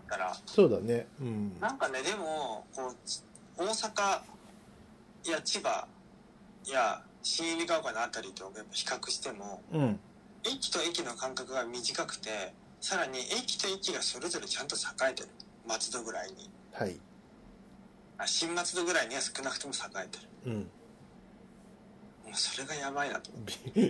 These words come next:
Speaker 2: <laughs> 新松戸ぐらいにはって、もう。
Speaker 1: な-、なんていうの？
Speaker 2: うん。
Speaker 1: 都立大とかさ、不動前、祐天寺とかさ、そういうとこ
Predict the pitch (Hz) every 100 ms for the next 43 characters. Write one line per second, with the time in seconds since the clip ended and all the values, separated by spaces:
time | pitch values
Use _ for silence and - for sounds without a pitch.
0 | - - - - - 196 - 233 - -
1 | - 165 170 180 175 156 127 127 147 120
2 | 104 90 85 - 104 - 135 - 262 214
3 | 196 - - - - - - - - 349
4 | 311 233 - 262 - - - - - -
5 | - - 101 95 92 113 - - 135 -
6 | 147 139 139 135 143 - 113 - 110 107
7 | 104 123 117 123 117 107 107 107 123 120
8 | 98 104 104 - - - 95 101 101 98
9 | - 113 107 110 107 110 113